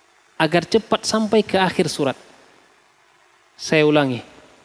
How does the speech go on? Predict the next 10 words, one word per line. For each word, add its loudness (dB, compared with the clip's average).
"Wahai 4
anak -2
Adam," 0
kata -4
Syekhul 0
Islam 0
Ibn -4
Taimiyah, -4
"bagaimana 2
mungkin 0